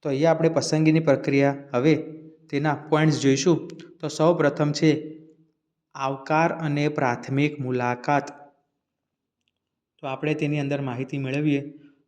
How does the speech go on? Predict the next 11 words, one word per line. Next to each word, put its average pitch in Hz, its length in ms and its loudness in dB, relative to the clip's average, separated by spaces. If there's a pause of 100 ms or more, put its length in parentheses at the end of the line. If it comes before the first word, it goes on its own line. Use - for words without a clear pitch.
તો 160 80 -8
આ 156 140 -2
તબક્કાની 165 720 2
અંદર 147 540 -2 (300)
સૌપ્રથમ 156 680 0 (240)
એકમમાં 156 600 0 (580)
કર્મચારીને 151 1200 0
આવકાર 147 440 0
આપવામાં 139 520 0
આવે 123 200 -2
છે. 127 220 -6